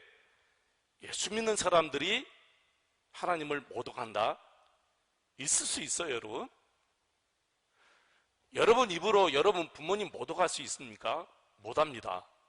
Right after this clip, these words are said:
아무리 내 부모가 잘못해도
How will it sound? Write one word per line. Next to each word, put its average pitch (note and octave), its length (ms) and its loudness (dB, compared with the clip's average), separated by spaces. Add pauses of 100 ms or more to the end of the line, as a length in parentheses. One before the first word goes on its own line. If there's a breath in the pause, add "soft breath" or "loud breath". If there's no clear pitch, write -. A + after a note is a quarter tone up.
(680 soft breath)
아무리 G#3+ 500 2
내 F#3+ 160 6
부모가 E3+ 440 4
잘못해도 C3+ 800 -2